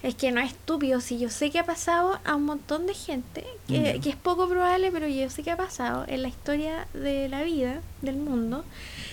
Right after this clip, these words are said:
Speaker 2: Pero es
Speaker 1: que
Speaker 2: como
Speaker 1: es, eh, ir caminando por
Speaker 2: Ah,
Speaker 1: la
Speaker 2: un
Speaker 1: vereda.
Speaker 2: miedo irracional callejero.
Speaker 1: Sí,
Speaker 2: Ese es
Speaker 1: pero
Speaker 2: el mío también.
Speaker 1: sí, es que es poco probable, pero sí es como un miedo que de repente llega a mi cabeza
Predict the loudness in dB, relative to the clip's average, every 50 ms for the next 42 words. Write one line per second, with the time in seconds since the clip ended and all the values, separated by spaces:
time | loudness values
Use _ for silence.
0 | -6 -2 0 0 2 4 6 6 6 6 6 4 4 4 4 2 0 -2 -6 -12
1 | -14 -14 -14 -14 -14 -14 -14 -14 -14 -14 -14 -14 -14 -8 -2 2 4 4 6 6
2 | 4 4 4 4 2 2 2 2 2 2 6 8 8 8 8 6 2 2 4 4
3 | 4 6 6 8 8 8 8 8 8 8 8 8 8 8 6 6 4 4 4 4
4 | 4 4 4 2 0 0 0 0 0 0 0 0 0 -2 0 -2 -4 -6 -6 -10
5 | -12 -14 -14 -14 -14 -16 -16 -16 -16 -16 -16 -16 -14 -12 -10 -10 -10 -10 -10 -10
6 | -2 0 0 0 0 0 2 4 6 8 8 6 6 4 2 0 -2 -4 -6 -6
7 | -4 -4 -2 2 2 2 2 2 0 0 -2 -4 0 2 2 2 2 2 2 4
8 | 6 6 8 8 6 6 4 2 2 0 -2 -6 -10 -14 -12 -12 -12 -12 -12 -12
9 | 0 4 6 8 8 8 6 4 4 4 4 4 4 4 4 4 4 4 4 4
10 | 4 4 4 4 4 4 4 4 4 4 4 4 2 2 0 0 0 0 0 0
11 | 0 0 2 2 4 4 6 6 4 4 4 4 4 4 4 2 0 0 -2 -4